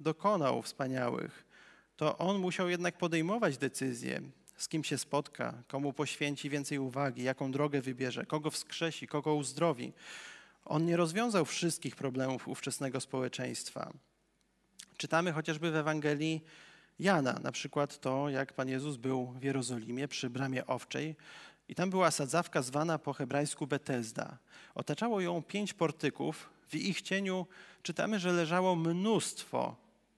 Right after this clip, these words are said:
chorych, niewidomych, ułomnych i sparaliżowanych, którzy czekali na poruszenie wody. I wiemy dalej z tej historii, że Pan Jezus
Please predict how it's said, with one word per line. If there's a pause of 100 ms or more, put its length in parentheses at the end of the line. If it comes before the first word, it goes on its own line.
chorych,
niewidomych,
ułomnych (340)
i
sparaliżowanych,
którzy
czekali
na
poruszenie
wody. (400)
I
wiemy
dalej
z
tej
historii,
że
Pan
Jezus